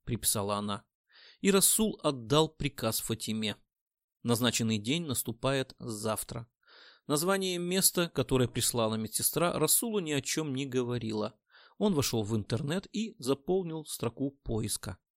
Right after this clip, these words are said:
И тут же получил массу ссылок из раздела новостей.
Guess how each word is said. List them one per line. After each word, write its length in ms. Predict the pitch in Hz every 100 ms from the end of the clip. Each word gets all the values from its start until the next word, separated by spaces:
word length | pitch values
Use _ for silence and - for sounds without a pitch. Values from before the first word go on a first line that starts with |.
| _ - - - -
И 100 | 196
тут 180 | 254
же 100 | 190
получил 460 | 202 180 180 - 202
массу 460 | 156 156 - - 160
ссылок 480 | - - 196 190
из 200 | - 135 120
раздела 520 | 117 104 120 165 156
новостей. 1000 | 135 117 120 113 117 - - 107 104 -